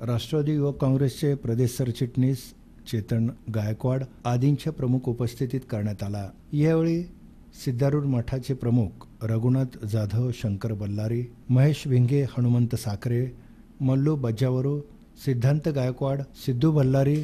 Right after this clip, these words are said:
सिद्धू गोने, शिवपुत्र म्हेत्रे, सिद्धू बंडे, मल्लू पापस,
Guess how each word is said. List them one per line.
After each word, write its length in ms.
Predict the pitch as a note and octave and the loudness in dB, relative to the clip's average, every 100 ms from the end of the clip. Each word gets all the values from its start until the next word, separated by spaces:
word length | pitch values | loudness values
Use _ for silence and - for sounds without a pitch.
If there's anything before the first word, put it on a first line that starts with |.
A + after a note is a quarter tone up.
| - - - - - | -6 -16 -20 -6 -2
सिद्धू 260 | A#2+ B2 | 4 4
गोने, 340 | B2+ A#2 A#2 C3 | 6 6 4 4
शिवपुत्र 540 | - A#2 A2 A2 A2+ | 2 0 0 -4 -2
म्हेत्रे, 400 | G#2+ G#2+ A#2 A#2+ | 0 0 0 0
सिद्धू 360 | A#2+ A#2+ G2+ A2+ | 0 -2 -2 -2
बंडे, 420 | G#2 G#2 G#2 B2 A#2+ - - | 0 0 2 0 -2 -12 -8
मल्लू 280 | B2+ C3+ D3+ | 0 4 4
पापस, 440 | D#3+ C3 A#2 B2+ | 2 0 0 0